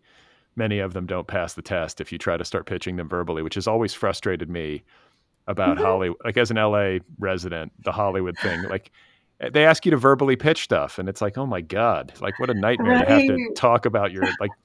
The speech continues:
Speaker 1: the long arc of your series or whatever." It's just like,
Speaker 2: Yeah.
Speaker 1: it's difficult, difficult to do well, let's put it that way. And I feel like even
Speaker 2: Right.
Speaker 1: great,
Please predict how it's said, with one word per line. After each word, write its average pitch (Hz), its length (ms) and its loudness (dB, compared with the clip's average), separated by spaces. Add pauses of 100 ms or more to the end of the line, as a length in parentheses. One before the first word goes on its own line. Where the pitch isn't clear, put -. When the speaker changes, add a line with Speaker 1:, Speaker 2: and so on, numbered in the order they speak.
(120)
Speaker 1:
the 131 100 4
long 120 440 4
arc 117 260 2
of 92 100 -2
your 85 160 -8
series 104 580 -4
or 87 60 -8
whatever." 87 440 -8
It's - 180 -10
just - 240 -8
like, 92 220 0
Speaker 2:
Yeah. 247 420 -2 (240)
Speaker 1:
it's - 120 -2
difficult, 151 460 2
difficult 147 440 2
to 123 80 0
do 107 180 2
well, 95 260 0
let's 92 200 -4
put 107 140 -2
it 92 80 -6
that 92 220 0
way. 82 300 -2
And 82 160 -8
I 92 60 -4
feel 117 200 0
like 98 200 0
even 104 160 0
Speaker 2:
Right. 92 100 0
Speaker 1:
great, 104 240 -2